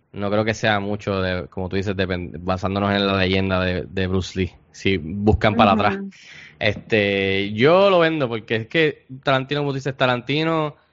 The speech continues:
Speaker 1: siempre hace esto, todas sus películas, esta es su novena película, además de que siempre cada vez que saca una película, eh, amenaza de que esta es
Speaker 2: Siempre
Speaker 1: su
Speaker 2: hay
Speaker 1: última
Speaker 2: controversia.
Speaker 1: película, exacto, y se va a retirar,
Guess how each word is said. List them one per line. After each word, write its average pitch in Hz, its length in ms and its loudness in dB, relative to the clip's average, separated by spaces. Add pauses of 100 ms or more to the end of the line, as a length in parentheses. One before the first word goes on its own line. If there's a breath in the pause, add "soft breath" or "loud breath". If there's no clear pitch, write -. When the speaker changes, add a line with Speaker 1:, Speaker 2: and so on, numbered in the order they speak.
(300)
Speaker 1:
siempre 139 600 2
hace 131 320 4
esto, 107 460 -6 (120)
todas 120 240 4
sus 135 120 -10
películas, 131 320 0
esta 123 80 -6
es 113 60 -10
su 127 80 -8
novena 117 280 0
película, 107 600 2
además 107 260 0
de 139 100 -2
que 139 100 -2
siempre 123 360 -4
cada 127 140 4
vez 131 60 0
que 131 80 -6
saca 120 140 -2
una 123 120 2
película, 120 580 2 (400)
eh, 104 240 0
amenaza 104 420 -2
de 123 120 -4
que 110 80 -6
esta 254 120 0
es - 60 2
Speaker 2:
Siempre 311 140 4
Speaker 1:
su - 60 -6
Speaker 2:
hay 285 60 0
Speaker 1:
última 220 300 4
Speaker 2:
controversia. - 0 - (100)
Speaker 1:
película, 117 500 0
exacto, 110 240 -6
y 107 40 -4
se 104 100 -4
va 95 80 0
a 104 40 -2
retirar, 110 400 -2